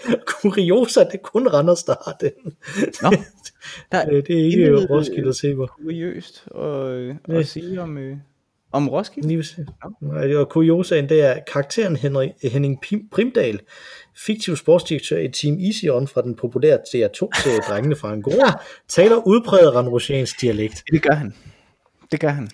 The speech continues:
Speaker 1: Det gør han, og det, og det, der er sjovt, det er, at det tænker man, "Ah, det kan jo ikke være rigtigt."
Speaker 2: Jo, men
Speaker 1: Men
Speaker 2: det
Speaker 1: så flytter man til Randers.
Speaker 2: Ja, rigtigt.
Speaker 1: <laughs> Og så hører man folk, der rent faktisk taler på den måde, og det synes jeg er meget, øh,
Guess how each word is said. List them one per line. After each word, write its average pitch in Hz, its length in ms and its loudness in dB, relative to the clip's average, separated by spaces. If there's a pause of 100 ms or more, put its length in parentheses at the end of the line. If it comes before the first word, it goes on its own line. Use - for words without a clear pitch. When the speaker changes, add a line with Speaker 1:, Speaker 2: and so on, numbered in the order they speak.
Speaker 1:
Det 151 80 4
gør 165 100 6
han, 165 120 6
og 156 100 4
det, 196 160 6
og 165 140 0
det, 180 100 4
der 185 80 8
er 165 40 8
sjovt, 165 300 6
det 170 80 6
er, 147 80 2
at 151 60 -6
det 156 100 -2
tænker 151 220 4
man, 135 140 0 (500)
"Ah, 107 500 -6
det 107 100 -4
kan 110 100 -4
jo 104 60 -4
ikke 98 120 -8
være 101 120 -4
rigtigt." 92 360 -14
Speaker 2:
Jo, 120 40 -2
men - 60 -12 (180)
Speaker 1:
Men 120 100 -4
Speaker 2:
det - 80 -6
Speaker 1:
så 185 100 2
flytter 226 220 4
man 165 140 4
til 156 100 0
Randers. 185 300 2 (340)
Speaker 2:
Ja, 110 40 0
rigtigt. 1077 960 -4
Speaker 1:
<laughs> - 520 -12
Og 151 60 -6
så 214 320 0
hører 185 360 4
man 160 80 -2
folk, 156 280 0 (380)
der 165 120 4
rent 165 220 6
faktisk 139 280 2
taler 131 240 2
på 113 100 -4
den 117 160 -2
måde, 110 200 -4
og 120 60 -2
det 143 120 -2
synes - 240 -10
jeg 143 60 -4
er 135 40 -6
meget, 120 380 -2
øh, - 60 -8